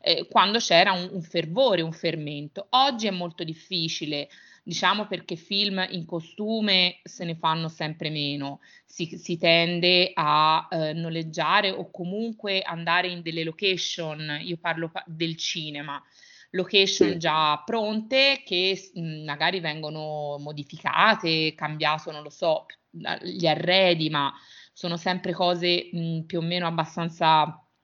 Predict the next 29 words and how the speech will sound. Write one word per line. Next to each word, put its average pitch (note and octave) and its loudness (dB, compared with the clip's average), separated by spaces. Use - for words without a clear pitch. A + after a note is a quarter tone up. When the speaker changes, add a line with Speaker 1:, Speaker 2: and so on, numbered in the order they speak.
Speaker 1:
più, F#3+ 2
eh, D#3+ 2
semplici, F3+ 0
più D#3+ -6
veloci. D3+ -2
Ehm, D#3 -2
però, C4 8
mm, F#3 2
la F#3 6
produzione, G3+ 0
ecco, E3+ -2
non A3 2
riutilizza G#3 2
mai, C3+ 2
anche E3+ 0
perché F#3+ 0
Speaker 2:
Ok. G#3 -2
Speaker 1:
poi G3 4
il, F#3 -8
il E3+ -6
prodotto, F3+ -2
dopo F3 -6
che D#3+ -2
è D#3+ -2
stato D#3+ -6
girato D#3+ 0
il D#3+ -6
film, F3+ -2
mm, D3 -6